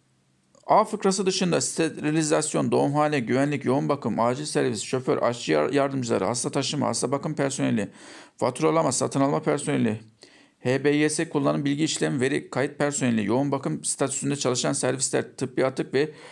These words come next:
çöp toplama merkezi personeli işçilere hiçbir ödeme etkilememe kaydıyla her ay çıplak ücretlerine yüzde otuz, otuz tutarında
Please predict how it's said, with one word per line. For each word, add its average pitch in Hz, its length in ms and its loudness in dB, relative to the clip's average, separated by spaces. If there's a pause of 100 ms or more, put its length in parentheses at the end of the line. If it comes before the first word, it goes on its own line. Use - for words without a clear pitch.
(160)
çöp 156 280 -2
toplama 151 380 0
merkezi 139 420 -2
personeli 123 440 0
işçilere 113 340 0
hiçbir 165 240 -2
ödeme 147 260 2
etkilememe 143 540 0
kaydıyla 139 520 0
her 151 60 2
ay 143 120 0
çıplak - 300 -6
ücretlerine 131 460 -2
yüzde 135 240 -2
otuz, - 260 -4
otuz 156 340 -2
tutarında 135 580 0